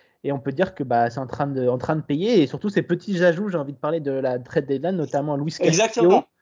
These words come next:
Speaker 1: Et c'est en train de, en train de porter ses fruits, quoi.
Speaker 2: Bah, exactement. En fait, c'est, c'est, c'est vraiment l'équipe qui a, alors, et,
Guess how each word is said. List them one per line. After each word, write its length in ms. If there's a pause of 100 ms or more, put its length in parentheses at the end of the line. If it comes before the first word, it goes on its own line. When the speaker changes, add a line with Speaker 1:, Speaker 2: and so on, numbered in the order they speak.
(280)
Speaker 1:
Et 220
c'est 120
en 80
train 200
de, 140
en 100
train 140
de 60
porter 240
ses 120
fruits, 200
quoi. 160 (800)
Speaker 2:
Bah, 120
exactement. 520
En 40
fait, 180
c'est, 200
c'est, 220
c'est 160
vraiment 240
l'équipe 420
qui 220
a, 80
alors, 1120
et, 420